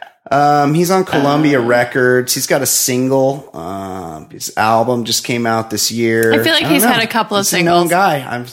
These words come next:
Speaker 1: I'm gonna say, oh, his early inspirations were G Unit, fifty Cent,
Speaker 2: Oh,
Speaker 1: and
Speaker 2: and
Speaker 1: Eminem.
Speaker 2: Eminem,
Speaker 1: Well, he's,
Speaker 2: of course.
Speaker 1: yeah, Detroit.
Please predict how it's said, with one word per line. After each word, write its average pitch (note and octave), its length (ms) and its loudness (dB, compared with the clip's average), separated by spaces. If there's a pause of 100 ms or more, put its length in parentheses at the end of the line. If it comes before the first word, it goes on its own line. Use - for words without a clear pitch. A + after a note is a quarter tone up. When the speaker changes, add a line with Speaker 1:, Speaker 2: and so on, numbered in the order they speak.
(160)
Speaker 1:
I'm C3 100 -4
gonna D3+ 100 -4
say, - 240 -6
oh, A2+ 260 -2 (180)
his C3 240 -8
early F3+ 400 0
inspirations C3+ 880 -6
were A2 120 -8
G G#2+ 280 -8
Unit, C3+ 460 -6
fifty A#2+ 340 -10
Cent, B2 280 -6
Speaker 2:
Oh, G#3+ 40 -2
Speaker 1:
and G#3 400 0
Speaker 2:
and C4 60 -4
Speaker 1:
Eminem. G3+ 300 0
Speaker 2:
Eminem, F#3+ 200 0
Speaker 1:
Well, C3+ 100 -2
he's, C#3 220 -4
Speaker 2:
of - 40 -12
course. F#3 500 -6
Speaker 1:
yeah, - 100 -20
Detroit. A#2 440 -8